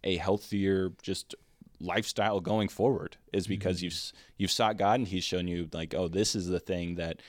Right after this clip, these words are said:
Speaker 1: you could actually pull back from. You could actually spend less time doing this." A lot of times that's like, um, for me, you know, if it's, like, just T V, even
Speaker 2: Right.
Speaker 1: something simple as T V or video games, God will say, you know, "Hey, actually, you've kind of been spending a lot of time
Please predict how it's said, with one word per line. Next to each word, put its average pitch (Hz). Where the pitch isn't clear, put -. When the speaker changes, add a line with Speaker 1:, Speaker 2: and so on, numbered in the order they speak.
Speaker 1:
you 104
could 110
actually 104
pull 104
back 113
from. 78
You 104
could 104
actually 95
spend 95
less 95
time 92
doing 87
this." 98
A 90
lot 95
of 92
times 90
that's 90
like, 87
um, 85
for -
me, 87
you 92
know, 90
if -
it's, -
like, 85
just -
T 104
V, 107
even 98
Speaker 2:
Right. 87
Speaker 1:
something 90
simple 92
as 92
T 98
V 107
or 92
video 101
games, -
God 90
will 92
say, 104
you 92
know, 87
"Hey, 117
actually, 90
you've 87
kind 104
of 107
been 98
spending 92
a 92
lot 92
of 85
time 92